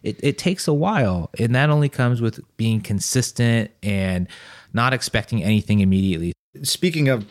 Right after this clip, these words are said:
Speaker 2: producing content on a regular basis, we produce a show every three weeks because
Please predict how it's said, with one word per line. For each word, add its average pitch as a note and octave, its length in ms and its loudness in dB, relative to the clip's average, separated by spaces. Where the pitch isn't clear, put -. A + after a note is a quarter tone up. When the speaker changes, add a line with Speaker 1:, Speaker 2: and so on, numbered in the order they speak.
Speaker 2:
producing B2+ 460 0
content C3 440 -2
on G#2+ 100 -2
a G#2+ 60 -2
regular G#2+ 340 -2
basis, A2+ 520 -2
we A#2 140 -2
produce A#2 440 -4
a A#2 40 -6
show A#2 200 -4
every G#2 240 -6
three G#2 240 -6
weeks G#2 320 -4
because G#2 540 -6